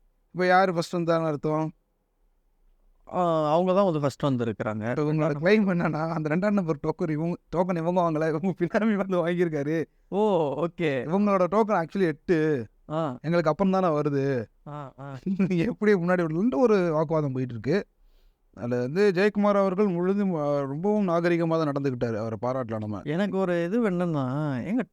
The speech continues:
Speaker 2: டோக்கன்ல எதுக்குங்க இவ்வளோ பிரச்சனை? எப்படி இருந்தாலும் இந்த நாள் ஃபுல்லா டைம் இருக்கு உங்களுக்கு வேட்புமனு தாக்கல் பண்றதுக்கு."
Speaker 1: அதான் நீங்களே
Speaker 2: ஆ.
Speaker 1: சொன்னீங்க, நல்ல நேரம்னு.
Speaker 2: ஓ, ரைட்.
Speaker 1: அதா கூட இருக்கலாமே,
Speaker 2: ஆ,
Speaker 1: maybe.
Speaker 2: ஆ, ஆ.
Speaker 1: அது,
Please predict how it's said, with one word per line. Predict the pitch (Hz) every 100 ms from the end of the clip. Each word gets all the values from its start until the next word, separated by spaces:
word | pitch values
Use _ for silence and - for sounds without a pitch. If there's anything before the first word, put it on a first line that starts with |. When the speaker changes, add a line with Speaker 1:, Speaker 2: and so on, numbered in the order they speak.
| 202
Speaker 2:
டோக்கன்ல | 254 226 185
எதுக்குங்க | 175 196 196
இவ்வளோ | 147 143 151 143 135
பிரச்சனை? | 139 131 160 143
எப்படி | 127 165
இருந்தாலும் | 208 190 170 139 139 190 214 _ _ _ -
இந்த | 139 135
நாள் | 127 143 147
ஃபுல்லா | 139 147 202
டைம் | 170 170
இருக்கு | 160 139
உங்களுக்கு | 131 127 123
வேட்புமனு | 131 160 165 151 131
தாக்கல் | 131 135 135 127
பண்றதுக்கு." | 120 117 113 117
Speaker 1:
அதான் | 139 185
நீங்களே | 202 214
Speaker 2:
ஆ. |
Speaker 1:
சொன்னீங்க, | 202 185 190 185
நல்ல | 165 185
நேரம்னு. | 190 175 165 156 143 135 _ _ _ - 202
Speaker 2:
ஓ, | 147 143
ரைட். | 131 156
Speaker 1:
அதா | 180
கூட | 175 185
இருக்கலாமே, | 165 160 151 139
Speaker 2:
ஆ, | 139
Speaker 1:
maybe. | 139 147
Speaker 2:
ஆ, | _ _ 135 139
ஆ. | 127
Speaker 1:
அது, | - 143 175 165 156